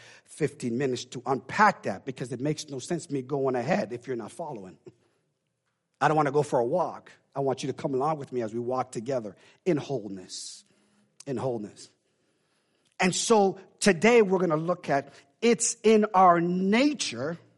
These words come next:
And so we got three points, but I put them together. So the first point is this,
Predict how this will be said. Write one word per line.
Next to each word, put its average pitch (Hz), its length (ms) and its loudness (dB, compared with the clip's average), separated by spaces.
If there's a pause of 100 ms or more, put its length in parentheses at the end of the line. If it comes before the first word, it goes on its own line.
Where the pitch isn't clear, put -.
(1000)
And 123 80 -8
so 139 60 -2
we 151 80 2
got 147 100 4
three 214 240 4
points, - 480 0 (540)
but 160 100 2
I - 20 4
put 165 100 -2
them 170 100 6
together. 160 420 2 (140)
So - 160 0
the 170 80 4
first 262 320 4
point 214 240 4
is 190 100 6
this, 180 180 0